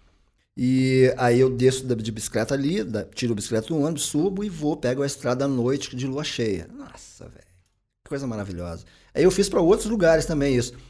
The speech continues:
Agora, esse caminho eu fiz várias vezes, né? Ah, aí eu descobri que, que era mais legal,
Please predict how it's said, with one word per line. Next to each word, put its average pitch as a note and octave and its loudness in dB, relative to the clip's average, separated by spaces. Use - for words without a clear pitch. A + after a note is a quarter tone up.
Agora, C3+ 4
esse F#3+ 4
caminho D#3+ 4
eu F3+ 4
fiz D#3 -2
várias C#3 4
vezes, G#2 -2
né? G2 -6
Ah, F#2+ -4
aí G2+ -2
eu C3 2
descobri B2+ -2
que, B2+ -2
que A#2 -6
era A2 0
mais C3+ 2
legal, C#3 2